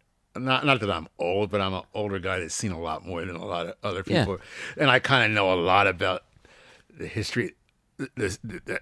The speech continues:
Speaker 1: a part of the history of the neighborhood in a certain time period, and, like, you know, you know, I, I can walk around as a sage of sorts, you know.
Speaker 2: Yeah, it's important, man. It's just like, I, I feel like I need you in the Lower
Speaker 1: Well, I
Speaker 2: East
Speaker 1: don't, I
Speaker 2: Side.
Speaker 1: don't know if you need me, but
Speaker 2: No,
Speaker 1: it's
Speaker 2: I do,
Speaker 1: something. <laughs>
Speaker 2: because as I get,
Speaker 1: Right.
Speaker 2: like,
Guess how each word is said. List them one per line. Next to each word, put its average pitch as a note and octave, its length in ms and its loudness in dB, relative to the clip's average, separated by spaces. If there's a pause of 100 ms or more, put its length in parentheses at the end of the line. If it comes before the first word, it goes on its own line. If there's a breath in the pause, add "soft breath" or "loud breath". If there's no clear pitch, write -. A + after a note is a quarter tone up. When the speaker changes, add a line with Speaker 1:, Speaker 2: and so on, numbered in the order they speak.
(100)
Speaker 1:
a A#2+ 80 0
part A#2+ 300 6
of A2+ 60 6
the G#2 80 6
history G#2+ 320 0
of F#2+ 60 0
the F#2 60 -2
neighborhood F#2+ 420 0
in G2 120 0
a F2+ 80 -4
certain F#2+ 380 -4
time G#2 260 -2
period, F#2+ 380 -4 (400 loud breath)
and, G#2+ 240 0
like, A2 200 -2
you D3+ 80 4
know, F2+ 240 2 (180)
you D3+ 120 4
know, F#2 120 4
I, F2+ 180 2 (320)
I - 260 0
can G#2+ 160 0
walk G2+ 240 2
around G2 320 -2 (960)
as F#2 160 2
a E2 80 -6
sage F#2 400 -2
of E2 120 -8
sorts, F2+ 400 -8
you A2 100 -6
know. F#2+ 200 -8
Speaker 2:
Yeah, A3+ 240 4
it's - 140 0
important, D#3+ 440 2
man. B2+ 140 0
It's D#3 160 0
just D#3+ 180 0
like, - 140 -2
I, C3+ 200 2 (360 loud breath)
I C#3 120 6
feel E3+ 180 6
like D#3+ 120 0
I C3+ 120 4
need A#2+ 320 6
you F#2 320 4 (240 soft breath)
in A2 120 4
the A#2 100 8
Lower A2+ 260 8
Speaker 1:
Well, B2 100 8
I C3 60 6
Speaker 2:
East C#3+ 100 6
Speaker 1:
don't, D#3 80 6
I C#3+ 60 8
Speaker 2:
Side. - 20 6
Speaker 1:
don't C3 140 4
know G#2+ 100 2
if D#2+ 100 -2
you A2 160 4
need E2+ 220 0
me, F#2 160 -4
but - 80 4
Speaker 2:
No, - 160 8
Speaker 1:
it's D#3+ 120 6
Speaker 2:
I - 40 8
do, E4 200 8
Speaker 1:
something. - 80 -2
<laughs> E3+ 80 6
Speaker 2:
because D3+ 220 6
as C#3+ 140 6
I C#3+ 160 6
get, E3 140 6
Speaker 1:
Right. G#2+ 80 4
Speaker 2:
like, B2 260 2